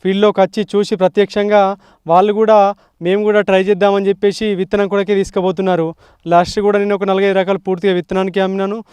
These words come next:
ఈసారి కూడా ఈ రాజాపురి, రాజేంద్ర సోనియా, రాజేంద్ర సోనాలి ఈసారి కూడా సీడ్కే తీసుకెళ్తున్నారు. అంటే చుట్టుపక్కల ఈ ఆదిలాబాదు, కామారెడ్డి, మన కర్నూలు, ఈ రాజమండ్రి వాళ్ళు కూడా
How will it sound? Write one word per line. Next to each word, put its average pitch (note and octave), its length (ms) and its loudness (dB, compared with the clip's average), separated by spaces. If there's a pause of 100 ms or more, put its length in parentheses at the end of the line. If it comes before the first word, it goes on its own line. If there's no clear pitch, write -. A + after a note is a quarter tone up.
(240)
ఈసారి G3+ 300 0
కూడా G#3 420 4 (300)
ఈ F3+ 60 -2
రాజాపురి, G3+ 640 2
రాజేంద్ర G3 400 2
సోనియా, G3 360 -2
రాజేంద్ర F#3+ 360 0
సోనాలి F#3+ 540 -2 (300)
ఈసారి F#3 280 -2
కూడా G3 160 0
సీడ్కే F#3+ 540 0
తీసుకెళ్తున్నారు. F3+ 800 -2 (360)
అంటే F3 220 -4
చుట్టుపక్కల G3+ 400 0
ఈ F#3+ 180 4
ఆదిలాబాదు, F#3 640 2 (200)
కామారెడ్డి, F#3 840 0 (380)
మన F3 100 -4
కర్నూలు, F#3+ 540 0 (540)
ఈ F3 40 0
రాజమండ్రి F#3+ 500 2
వాళ్ళు F#3+ 200 2
కూడా F#3+ 420 2